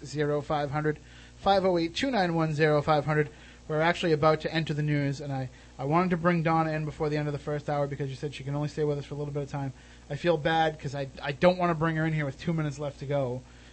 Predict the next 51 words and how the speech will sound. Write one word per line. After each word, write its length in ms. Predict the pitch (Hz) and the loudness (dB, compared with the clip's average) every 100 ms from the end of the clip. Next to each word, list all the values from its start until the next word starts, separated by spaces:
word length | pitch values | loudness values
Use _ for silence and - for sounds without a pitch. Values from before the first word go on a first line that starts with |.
| - | -6
You 80 | 147 | -4
know, 120 | 143 | -2
say, 180 | 156 151 | -2 0
"Hi, 300 | 202 233 233 | 2 4 4
okay, 280 | 233 233 | 6 6
sorry, 380 | 220 208 180 170 | 8 8 8 8
we 100 | 160 | 4
gotta 180 | 151 151 | 2 0
go." 280 | 131 110 - - - - - - - - - - | 0 -4 -6 -14 -20 -20 -20 -20 -20 -20 -20 -6
So 240 | 143 139 | -4 -2
this 200 | 170 190 | -4 -4
is 200 | 160 135 - | -6 -6 -8
actually 340 | 143 - 156 139 | -6 -4 -4 -4
the, 280 | 135 131 127 - - | -4 -6 -8 -12 -6
the 80 | 143 | 2
worst 380 | 156 180 190 - | 6 6 4 -2
thing 160 | 175 | -2
that 80 | 160 | 0
I've 120 | 147 | 0
ever 180 | 143 151 | -2 -4
done 220 | 156 151 | -2 -4
to 100 | 147 | -4
a 40 | 139 | -6
guest. 260 | 143 131 - | -6 -4 -2
I 80 | |
thought 260 | 180 269 254 | 2 2 2
previously 500 | - 254 240 214 180 | -2 -2 -2 0 0
the 100 | 156 | 0
worst 280 | 147 160 180 | 2 0 0
thing 100 | 196 | 0
that 100 | 185 | 2
I 60 | 190 | 2
ever 140 | 180 | 2
did 140 | 190 180 | -2 -2
to 80 | |
a 40 | 190 | -4
guest 320 | 185 190 - - - - - - | -2 -4 -6 -20 -20 -20 -10 0
was 300 | 156 147 143 | 4 4 4
making 340 | 165 170 170 | 4 4 -2
Kristen 360 | 165 175 175 151 | -2 -2 -2 2
Gartland 340 | 151 160 160 | 2 2 0
wait 160 | 147 147 | 0 0
through 200 | 156 143 | 0 0
a, 20 | |
a 560 | 135 131 135 135 131 123 - | 0 -2 -4 -4 -6 -8 -10
eleven 320 | 147 147 151 151 | -4 0 2 2
inning 200 | 147 139 | 0 0
Red 160 | 147 | -2
Sox 300 | 147 175 165 | -2 -2 -4
game 240 | - 190 196 - - - - - - - - - | -6 -6 -6 -12 -20 -20 -20 -20 -20 -20 -20 -6
and 440 | 147 135 135 131 | 0 0 0 -6